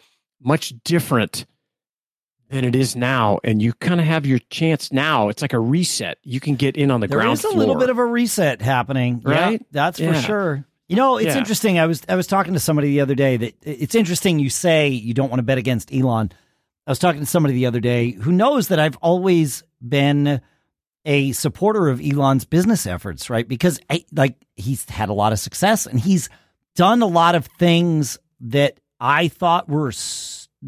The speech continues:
Speaker 2: uh, stupid, maybe is the right word.
Speaker 1: Crazy. <laughs> Yeah,
Speaker 2: At the
Speaker 1: yeah, yeah.
Speaker 2: time, wrong. Um, like, I, you know, when he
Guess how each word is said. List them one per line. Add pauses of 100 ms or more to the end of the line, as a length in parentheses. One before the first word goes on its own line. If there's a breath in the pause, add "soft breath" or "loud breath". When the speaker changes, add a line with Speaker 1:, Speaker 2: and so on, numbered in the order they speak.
Speaker 2:
uh,
stupid,
maybe
is
the
right
word.
Speaker 1:
Crazy.
<laughs>
Yeah,
Speaker 2:
At
the
Speaker 1:
yeah,
yeah.
Speaker 2:
time,
wrong. (360 soft breath)
Um,
like, (160)
I,
you
know,
when
he